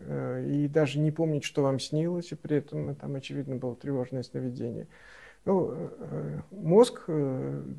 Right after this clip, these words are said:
д-, д-, во сне, э, проходит несколько фаз активности коры головного мозга. Вот. И там есть ряд фаз, где эта активность, э, коры снижается, и в этот момент, собственно,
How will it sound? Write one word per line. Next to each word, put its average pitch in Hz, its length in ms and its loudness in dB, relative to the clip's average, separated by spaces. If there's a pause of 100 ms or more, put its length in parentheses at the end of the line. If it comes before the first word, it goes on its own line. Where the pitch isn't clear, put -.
д-, 143 180 -12
д-, 180 180 -14 (100)
во 156 160 8
сне, 220 600 2 (500)
э, 143 600 -4 (140)
проходит 156 380 4
несколько 151 320 2
фаз - 520 2
активности 147 720 0
коры 151 320 6
головного 135 420 2
мозга. 135 380 -4 (520)
Вот. 135 460 0
И 135 420 2
там 190 220 2
есть 175 280 0
ряд 165 220 2
фаз, 190 320 0
где 151 380 2
эта 147 160 0
активность, - 680 -2
э, 143 520 -4
коры 139 440 2
снижается, 202 840 -2
и 143 240 -4
в 151 60 -2
этот 208 180 0
момент, 180 380 2
собственно, 147 500 -4